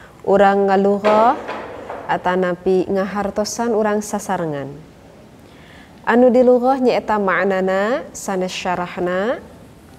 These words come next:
sapertos kieu rupina makna anu aya dina palih sisi. Ieu syarah. Sim kuring bade ngabahas dinu matana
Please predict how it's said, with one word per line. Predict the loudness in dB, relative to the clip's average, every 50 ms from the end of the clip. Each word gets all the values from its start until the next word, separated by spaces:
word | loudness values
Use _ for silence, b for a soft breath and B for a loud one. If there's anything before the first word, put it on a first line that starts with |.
| -20 -20 -20 -20
sapertos | -6 -2 -2 0 0 0 -2 -2 -2 -4 -4
kieu | -2 0 2 4 6
rupina | 6 4 4 4 4 4 4 4
makna | 2 2 0 0 0 0 0 2 2 0 0 -2 -4 B B B B B B -8 -2
anu | 0 4 6 6 6 6
aya | 4 4 4 4 6 4 4
dina | 4 4 4 4 4 2 0 0
palih | 0 0 0 0 -2 -4
sisi. | -6 -10 -8 -8 -8 -6 -4 -4 -4 -6 -8 -20 -20 -20 -20 -20 -20 -20 -20 -20 -8 -2
Ieu | 2 4 4 6 6 4 4 2 0 -2
syarah. | -6 -4 -2 0 0 0 0 -2 -6 -12 -20 -20 -20 -20 -20 -20 -20 -20 -20
Sim | -12 -6 -4 -2 -2 0
kuring | 2 2 4 6 6 6 6 6 4 4
bade | 4 4 4 2 2
ngabahas | 2 0 0 0 0 -2 -4 -2 0
dinu | 0 2 2 4 2 2 2
matana | 0 -4 -6 -6 -6 -6 -4 -4 -4